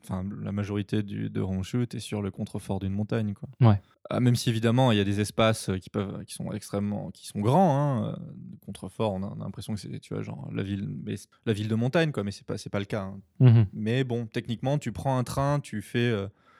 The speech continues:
Speaker 1: je sais pas, euh, en train, en train lent, euh, tu fais une heure ou deux et tu, tu, tu, tu peux être à la montagne, quoi.
Speaker 2: Ouais. Non, mais c'est parce que lors du tremblement de terre, il me semble, après avec les radiations,
Speaker 1: Lequel ?
Speaker 2: euh,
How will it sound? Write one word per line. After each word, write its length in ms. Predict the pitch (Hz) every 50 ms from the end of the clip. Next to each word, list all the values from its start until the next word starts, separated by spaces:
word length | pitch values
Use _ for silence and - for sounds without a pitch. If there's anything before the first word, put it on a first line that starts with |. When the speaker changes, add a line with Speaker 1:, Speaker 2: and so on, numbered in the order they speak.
| _ _ _ _ -
Speaker 1:
je 60 | 101
sais 80 | - -
pas, 340 | - 98 98 98 98 98 - - -
euh, 60 | - - - - - - - - - - -
en 120 | 110 107
train, 220 | - - - 107 104
en 140 | 101 98 98
train 280 | - - 113 107 104
lent, 340 | 107 107 117 123 127 123 107
euh, 40 | 98
tu 160 | - - 113
fais 220 | - - 120 110
une 200 | 107 104 107 110
heure 340 | 113 120 120 120 110 104 101 104
ou 100 | 104 107
deux 340 | 104 113 120 131 135 127 107
et 40 | 95
tu, 160 | - - -
tu, 140 | - - 170
tu, 220 | - - - - - - - _ _ _ _
tu 100 | - -
peux 100 | _ -
être 180 | - - - -
à 80 | 104
la 60 | 107 113
montagne, 360 | 120 131 - 123 113 107 104
quoi. 160 | - - - -
Speaker 2:
Ouais. 220 | 139 123 117 110 - - - - - - - - - -
Non, 60 | 131
mais 80 | 135 143
c'est 80 | - -
parce 140 | 143 -
que 120 | - - 143
lors 240 | 135 131 131 123 127
du 120 | 131 127
tremblement 600 | - - - 143 147 143 135 135 135 135 135 131
de 160 | 127 127 127
terre, 460 | - - - 151 151 165 175 180 165
il 60 | 147 131
me 140 | 127 127
semble, 360 | 120 - - - 151 156 151 127
après 240 | 113 - - - 127
avec 220 | 127 117 110 -
les 100 | 120 113
radiations, 640 | 110 117 117 117 113 98 98 98 135 135 131 135 135
Speaker 1:
Lequel ? 100 | 131 127
Speaker 2:
euh, 240 | 120 120 120 120